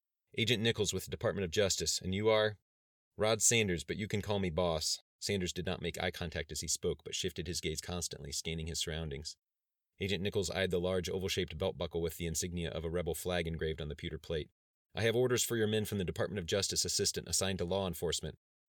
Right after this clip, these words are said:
Sanders interjected, "I don't take orders from anyone from D C. We're under the authority of the governor." Sanders waved at a hunting buddy who walked along the sidewalk carrying a "Don't Tread on Me" yellow flag.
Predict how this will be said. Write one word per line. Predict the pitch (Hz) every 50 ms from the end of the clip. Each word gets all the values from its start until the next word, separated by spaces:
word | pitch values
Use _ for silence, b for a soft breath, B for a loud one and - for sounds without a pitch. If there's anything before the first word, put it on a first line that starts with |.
| _ _ -
Sanders | - - 113 110 101 98 90 101
interjected, | 92 90 82 80 95 90 - - 80
"I | 82 95
don't | 92 95 -
take | - 101 87 -
orders | 95 92 85 82
from | - - 87 90
anyone | 87 82 82 78
from | - - 82 78
D | 85 80
C. | - - - 82 76 76
We're | 82 - 90 90
under | 90 87 90
the | 80 82 85
authority | - - 92 90 85 82 78
of | 73
the | 80 76
governor." | 69 85 80 78 78 71 73 - _ _ _ _ -
Sanders | - - 98 95 92 82 90
waved | 98 98 90 78
at | 85
a | 82
hunting | 80 104 95 - 90 87 82
buddy | 87 87 82 80
who | 82 78
walked | 76 85 85 82 -
along | 82 82 85 82
the | 80 80
sidewalk | - 87 85 82 85 82 73 -
carrying | - 90 85 82 80 80
a | 78
"Don't | 85 90 - -
Tread | - - 92 87
on | 85 82 82
Me" | 85 85 85
yellow | 80 78 80 78 78 73
flag. | - 87 85 80 78 73 73